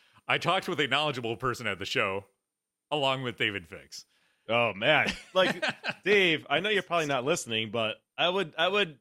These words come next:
Speaker 2: message him and be like, "What the fuck?" So basically, he's saying Dave's not knowledgeable. That's
Speaker 1: Right.
Speaker 2: his words.
Speaker 1: <laughs> That's, that's
Speaker 2: And
Speaker 1: how he
Speaker 2: also Dave
Speaker 1: positioned it. He's
Speaker 2: Dave
Speaker 1: getting,
Speaker 2: Fix,
Speaker 1: he's getting
Speaker 2: okay.
Speaker 1: downvoted to hell here, too, by the way.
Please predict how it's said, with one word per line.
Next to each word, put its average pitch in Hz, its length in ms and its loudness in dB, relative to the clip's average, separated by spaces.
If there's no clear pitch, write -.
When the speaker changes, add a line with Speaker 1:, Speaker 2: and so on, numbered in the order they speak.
Speaker 2:
message 151 580 -2
him 123 380 0
and 98 100 -8
be 107 80 -6
like, 101 320 -2
"What 123 160 -4
the 120 80 -8
fuck?" 82 280 -6
So 147 160 -6
basically, 170 340 -2
he's 143 140 -2
saying 123 220 -6
Dave's 98 220 -6
not 78 180 -12
knowledgeable. 69 520 -16
That's 143 160 -2
Speaker 1:
Right. 92 80 -6
Speaker 2:
his 123 160 -8
words. 80 420 -18
Speaker 1:
<laughs> - 160 -6
That's, - 360 -2
that's - 0 -
Speaker 2:
And 160 260 0
Speaker 1:
how - 120 4
he 139 100 2
Speaker 2:
also - 20 -4
Dave 107 40 -6
Speaker 1:
positioned 87 400 -6
it. 73 120 -20
He's 139 120 -2
Speaker 2:
Dave 143 80 0
Speaker 1:
getting, 160 160 2
Speaker 2:
Fix, 131 100 -2
Speaker 1:
he's - 20 -8
getting 127 200 0
Speaker 2:
okay. 110 60 2
Speaker 1:
downvoted 95 400 -2
to 82 120 -8
hell 90 160 -4
here, 85 180 -6
too, 92 200 -6
by 85 180 -8
the 85 80 -8
way. 87 240 -6